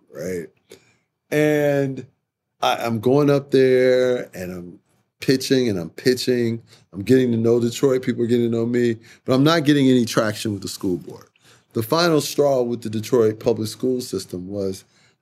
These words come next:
I go up there and I'm meeting with people and I'm finally getting a breakthrough. And then, but then they tell me at the end of the meeting, they said, "Look, we like this and we're comfortable. We would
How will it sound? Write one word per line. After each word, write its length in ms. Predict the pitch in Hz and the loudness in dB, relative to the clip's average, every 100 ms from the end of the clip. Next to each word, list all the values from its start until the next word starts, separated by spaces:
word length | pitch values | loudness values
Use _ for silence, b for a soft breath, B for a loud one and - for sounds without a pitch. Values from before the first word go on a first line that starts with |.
| - | -10
I 80 | |
go 200 | 113 139 | 0 4
up 200 | 156 170 | 4 2
there 280 | 123 107 104 | 2 2 0
and 140 | - 110 | -4 -4
I'm 160 | 113 | 0
meeting 240 | 135 156 135 | 4 4 2
with 120 | 110 | 0
people 480 | - 104 95 95 b b | -2 -2 -4 -10 b b
and 100 | - | -2
I'm 60 | 110 | -2
finally 420 | 110 135 143 143 | 0 2 4 4
getting 260 | 131 127 117 | 4 4 2
a 60 | |
breakthrough. 580 | 101 110 104 104 98 87 80 - _ b b _ | 0 0 0 -2 -12 -6 -6 -6 _ b b _
And 240 | 135 147 | 0 4
then, 120 | 185 | 4
but 120 | 180 190 | 2 0
then 140 | 214 | 4
they 100 | 196 | 2
tell 220 | 190 220 | 2 0
me 80 | 202 | 2
at 80 | 185 | 2
the 60 | 196 | 2
end 100 | 190 | 0
of 60 | |
the 60 | 170 | 0
meeting, 260 | 180 214 175 | 2 4 2
they 60 | |
said, 200 | 165 151 | 2 2
"Look, 300 | 139 110 - _ _ _ _ _ | 2 0 -4 _ _ _ _ _
we 180 | 139 151 | -8 -4
like 340 | 151 120 165 170 | 0 0 0 2
this 320 | 196 214 - | 0 0 -4
and 200 | - 151 | -4 0
we're 120 | 151 | -2
comfortable. 540 | 143 147 139 156 175 175 | 0 -4 -4 -2 0 0
We 140 | 156 | -2
would 220 | 147 120 | -2 -2